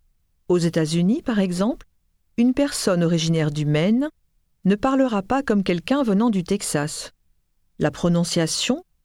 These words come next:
les accents varient, ainsi que le vocabulaire dans certains cas. Par exemple, ce qu'on appelle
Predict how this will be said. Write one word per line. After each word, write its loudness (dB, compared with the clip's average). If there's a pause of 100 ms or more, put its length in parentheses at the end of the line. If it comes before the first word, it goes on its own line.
(300)
les 2
accents -2 (480)
varient, 0 (520)
ainsi 0
que 0
le 2
vocabulaire 0
dans 0
certains -4
cas. -6 (680)
Par 0
exemple, -2 (420)
ce -2
qu'on 2
appelle 0